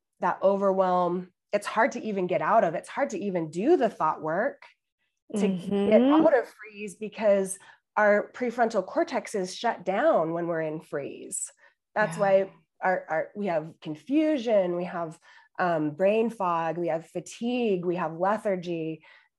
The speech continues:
Speaker 1: It's just, like, this, you know, weight on our body. And it, and if you think about it in the,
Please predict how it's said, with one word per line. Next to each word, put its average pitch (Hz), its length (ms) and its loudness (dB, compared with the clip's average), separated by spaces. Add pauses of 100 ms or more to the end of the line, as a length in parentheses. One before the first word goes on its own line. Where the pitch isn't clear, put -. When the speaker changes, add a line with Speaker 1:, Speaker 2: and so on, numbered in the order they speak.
Speaker 1:
It's 196 240 0
just, 196 280 0
like, 175 400 0
this, 170 560 -2 (340)
you 170 100 -2
know, 139 140 -2
weight 175 640 -4 (640)
on 185 120 0
our 175 120 2
body. 208 320 2
And 175 100 2
it, 175 180 -4
and 196 180 4
if 180 140 -6
you 196 120 -6
think 226 240 -4
about 185 200 0
it 175 140 -2
in 180 160 -2
the, 175 280 -6